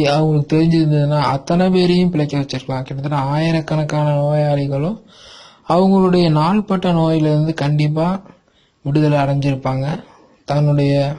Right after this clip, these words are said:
உடம்ப சுத்தப்படுத்தியிருந்தா. இந்த mucocellular டயட்னா பெருசா ஒண்ணும் கிடையாது. பச்சை காய்கறிகள், அதாவது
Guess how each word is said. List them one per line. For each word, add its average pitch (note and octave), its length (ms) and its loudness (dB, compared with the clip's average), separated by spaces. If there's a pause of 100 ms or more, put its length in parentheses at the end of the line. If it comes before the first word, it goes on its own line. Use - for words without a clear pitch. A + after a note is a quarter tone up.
(800)
உடம்ப E3 320 2 (200)
சுத்தப்படுத்தியிருந்தா. C#3 920 -2 (2250)
இந்த F3 180 0
mucocellular G#3 600 2
டயட்னா F3+ 460 2 (300)
பெருசா E3+ 360 0
ஒண்ணும் D#3 260 2
கிடையாது. C#3 320 0 (880)
பச்சை C3+ 440 -2
காய்கறிகள், D3 600 0 (240)
அதாவது D3 420 0